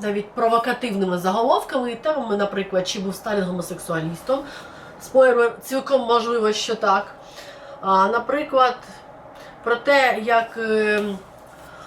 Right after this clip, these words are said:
браві русаки, представники Радянського Союзу, е, зраджували Радянському Союзу і працювали на С С.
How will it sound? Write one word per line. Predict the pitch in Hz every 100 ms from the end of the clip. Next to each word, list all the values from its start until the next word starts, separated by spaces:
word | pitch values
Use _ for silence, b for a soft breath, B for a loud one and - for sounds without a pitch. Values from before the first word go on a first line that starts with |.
| B 202
браві | 208 233 247 240 233 233 226
русаки, | 220 220 240 240 226 269 285 302 - - - - - -
представники | 226 226 - 226 226 - 240 226
Радянського | 202 196 208 214 208 - 220
Союзу, | 240 226 233 220 214 190 180 B B 202
е, | 202 185
зраджували | 196 226 190 180 170 175 175
Радянському | 175 165 - 180
Союзу | 202 208 226 190 185
і | - 208 196
працювали | 190 185 180 202 180 180
на | 175 165
С | 165
С. | 165 220 -